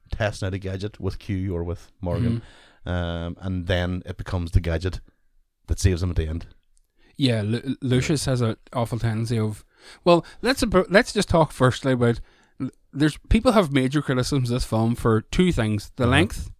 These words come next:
Speaker 1: Yeah.
Speaker 2: shouldn't be as long as it is. Um, and the second thing <laughs> they don't like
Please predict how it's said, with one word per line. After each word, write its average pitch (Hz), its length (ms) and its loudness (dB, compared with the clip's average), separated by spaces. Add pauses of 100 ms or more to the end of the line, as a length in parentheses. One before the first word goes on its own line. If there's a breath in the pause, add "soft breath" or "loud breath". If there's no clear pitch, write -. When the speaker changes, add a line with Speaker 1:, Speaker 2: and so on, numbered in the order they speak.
(240)
Speaker 1:
Yeah. 92 120 0
Speaker 2:
shouldn't 202 280 4
be 170 100 8
as 143 80 6
long 123 180 4
as 117 60 4
it 107 80 2
is. 107 180 0 (560 soft breath)
Um, 117 460 0 (1200)
and 139 120 0
the 143 40 0
second 254 380 2
thing 185 220 2
<laughs> - 0 -
they 131 100 4
don't - 380 4
like - 240 -2